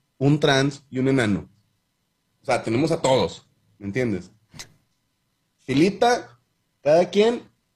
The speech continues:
y, y pasar co-, como, como William Wallace en combate acá.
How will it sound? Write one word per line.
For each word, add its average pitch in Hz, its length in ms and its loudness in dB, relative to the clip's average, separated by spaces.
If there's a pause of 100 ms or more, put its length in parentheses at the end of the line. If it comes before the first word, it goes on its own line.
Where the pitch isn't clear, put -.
(320)
y, 123 360 -6 (180)
y 120 100 -16
pasar 117 600 -2
co-, 202 260 0
como, 127 600 0 (140)
como 147 360 0
William 123 520 2
Wallace 180 520 2
en 165 140 0
combate 113 520 -4
acá. 175 240 -6